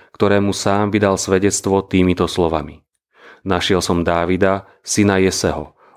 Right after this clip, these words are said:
muža podľa svojho srdca, ktorý bude konať všetko po mojej vôli.“ A z jeho potomstva, ako bol zasľúbil, vyviedol Boh Izraelovi spasiteľa Ježiša, pred ktorého príchodom hlásal Ján krst pokánia všetkému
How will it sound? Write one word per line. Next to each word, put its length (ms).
muža 480
podľa 320
svojho 360
srdca, 520
ktorý 240
bude 240
konať 320
všetko 560
po 80
mojej 400
vôli.“ 480
A 80
z 160
jeho 80
potomstva, 800
ako 240
bol 160
zasľúbil, 720
vyviedol 560
Boh 240
Izraelovi 640
spasiteľa 640
Ježiša, 300
pred 360
ktorého 520
príchodom 560
hlásal 560
Ján 400
krst 400
pokánia 560
všetkému 480